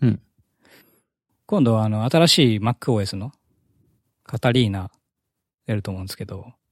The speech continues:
Speaker 1: うん。
Speaker 2: なんか、三十二ビットのアプリ動かなくなるんですよね。
Speaker 1: うーん。今まで警告が出てきたのがもう全然動かないと。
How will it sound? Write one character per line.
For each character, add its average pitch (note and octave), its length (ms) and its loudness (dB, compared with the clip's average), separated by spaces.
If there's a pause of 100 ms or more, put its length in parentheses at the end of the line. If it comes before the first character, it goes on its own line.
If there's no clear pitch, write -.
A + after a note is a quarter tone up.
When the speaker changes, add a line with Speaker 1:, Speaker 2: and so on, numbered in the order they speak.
Speaker 1:
う A#2 60 0
ん。 G2 140 -2 (640)
Speaker 2:
な D3 100 -6
ん C3 40 -8
か、 G2 240 -8 (1300)
三 A3 200 2
十 B2+ 120 6
二 A#2 120 4
ビ D#3+ 80 4
ッ - 20 0
ト C3 100 0
の G#2+ 80 2
ア G#2+ 40 -2
プ A2+ 80 -4
リ G#2 80 -2
動 A2+ 120 -4
か C#3+ 60 -2
な A#2+ 60 -4
く - 20 -10
な F#2+ 60 -10
る F#2+ 40 -14
ん - 20 -12
で G#2 40 -12
す - 80 -14
よ G#2+ 60 -14
ね。 C#3+ 160 -10 (880)
Speaker 1:
う D3 60 0
ー C3+ 520 2
ん。 A#2+ 80 -2 (720)
今 C#3+ 180 4
ま D#3+ 100 6
で A#2 100 6
警 C3+ 240 4
告 C#3 280 -2
が C3 120 4
出 B2+ 100 4
て A#2 120 4
き - 100 -6
た A#2 100 0
の A#2+ 120 4
が G#2 100 0
も A2 460 0
う B2 40 -10
全 B2+ 220 4
然 B2 180 4
動 A2+ 100 0
か A#2+ 120 2
な F2+ 120 2
い - 80 -10
と。 - 180 -18